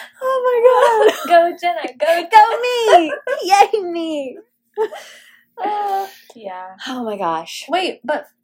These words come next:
Speaker 2: so, tell about the encounter. He was creepy and, didn't he, like, hit on you? Or I thought he did.
Speaker 1: Well, I think he was hitting on us.
Speaker 2: Wow.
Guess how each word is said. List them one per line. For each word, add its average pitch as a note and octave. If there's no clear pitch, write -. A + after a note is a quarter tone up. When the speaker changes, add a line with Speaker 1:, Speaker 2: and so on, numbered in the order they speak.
Speaker 2:
so, B3
tell D4+
about D4
the B3+
encounter. C#4
He C#4
was B3+
creepy B3
and, G3
didn't C4+
he, D4+
like, C4
hit A3+
on C4+
you? C#4+
Or G#3
I A3
thought A3+
he G#3
did. -
Speaker 1:
Well, C#4+
I F4
think G4+
he E4
was C#4
hitting C4
on F3
us. -
Speaker 2:
Wow. F#3+